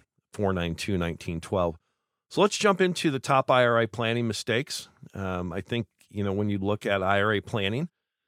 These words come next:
it is, um,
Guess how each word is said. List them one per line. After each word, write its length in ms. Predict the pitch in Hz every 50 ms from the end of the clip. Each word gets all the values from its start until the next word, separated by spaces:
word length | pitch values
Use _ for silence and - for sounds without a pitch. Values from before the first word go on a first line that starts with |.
| _ _ _ _ _ _ _ _ _ _ _ _ _ _ _ _ -
it 220 | 147 143 143 139
is, 440 | 147 143 139 139 135 131 120 - - - - - - - _ _ _ _ _ _ _ _ _
um, 720 | - 113 107 104 104 101 101 98 98 98 101 95 98 107